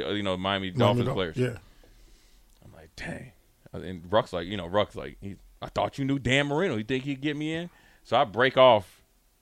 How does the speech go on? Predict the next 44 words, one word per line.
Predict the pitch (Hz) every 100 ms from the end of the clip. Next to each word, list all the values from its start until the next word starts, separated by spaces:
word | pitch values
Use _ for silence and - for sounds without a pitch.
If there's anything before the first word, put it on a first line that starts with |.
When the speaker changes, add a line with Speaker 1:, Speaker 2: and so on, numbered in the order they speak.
| -
Speaker 1:
in, | 104
the, | 101
in, | 110 104
in, | - 101 92 - _ -
in | 92
Coconut | 123 113 107 95
Grove. | 120 101
You |
had | 101
to | 92
walk | 98 101
up | 110 -
these, | 95 85 -
you | 101
know, | 95
the | 85
second | 107 92 98
level | 113 90
to |
go | 101 113
there. | 87 85 - - - - - - -
So | - -
I'm |
like, | 80 76
"Man," | 78 85 85
I'm | 87 80
like, | 71 - _ _ _ -
I'm | 101
go-, | 90
uh, | - 92 -
contemplating | 107 110 - 104 95 82 -
going | 92 104 95
back | 101 98
and | -
forth. | 104 92
I'm |
gonna | 92 92
go |
talk | - 95 -
to |
the | 90
bouncers. | 87 101 95 -
So | -
finally, | 110 117 101 82